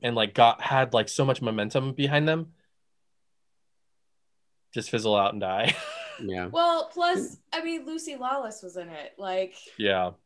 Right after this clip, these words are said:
Speaker 2: Lucy
Speaker 3: come
Speaker 2: Lawless,
Speaker 3: on. <laughs>
Speaker 2: Lucy Lawless and fantastic
Speaker 3: If you're
Speaker 2: in
Speaker 3: gonna
Speaker 2: it,
Speaker 3: watch
Speaker 2: yeah.
Speaker 3: it for anything, watch it for that.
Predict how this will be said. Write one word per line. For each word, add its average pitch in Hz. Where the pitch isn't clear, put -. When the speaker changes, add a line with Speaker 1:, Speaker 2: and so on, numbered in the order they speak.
Speaker 2:
Lucy -
Speaker 3:
come -
Speaker 2:
Lawless, 277
Speaker 3:
on. 220
<laughs> -
Speaker 2:
Lucy 370
Lawless 131
and 117
fantastic 107
Speaker 3:
If -
you're 359
Speaker 2:
in 381
Speaker 3:
gonna 381
Speaker 2:
it, 359
Speaker 3:
watch 370
Speaker 2:
yeah. 370
Speaker 3:
it 359
for 339
anything, 320
watch 302
it 370
for 349
that. 311